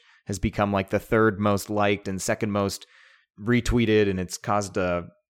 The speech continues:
a ton of opinions having to do with C plus plus twenty-six pipeline operator. But where I'm going with this is there is a problem number seven, which is a modified version of this problem, which I think is just incredibly, uh, intellectually stimulating, and I've,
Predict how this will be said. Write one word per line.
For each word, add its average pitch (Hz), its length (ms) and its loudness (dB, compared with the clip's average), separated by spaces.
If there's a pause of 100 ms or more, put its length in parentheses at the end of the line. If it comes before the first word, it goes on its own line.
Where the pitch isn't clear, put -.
(140)
a 90 120 -12
ton 185 260 0
of 113 80 0
opinions 90 720 -6
having 98 280 -4
to 90 80 -10
do 92 200 -2
with 90 240 -4
C 101 160 -6
plus 92 200 -4
plus - 300 -6 (300)
twenty-six 90 500 -10
pipeline 92 360 -6
operator. 82 500 -8 (800)
But - 260 4 (120)
where 147 140 4
I'm 170 120 4
going 233 180 6
with 127 100 4
this 123 160 0
is 120 120 -4
there 135 160 2
is 117 120 0
a 117 140 4
problem 220 320 2
number 160 220 4
seven, 101 340 2
which 101 140 -2
is 117 100 -2
a 123 80 0
modified 139 800 4 (220)
version 104 680 4 (140)
of 117 160 4
this 110 160 -2
problem, 104 360 2
which 107 160 -2
I 123 140 4
think 131 280 -4
is 104 180 -6
just 110 260 -4
incredibly, 117 800 2 (380)
uh, 90 320 0
intellectually 123 1040 2
stimulating, 101 640 -2
and 92 80 -2
I've, 92 160 -4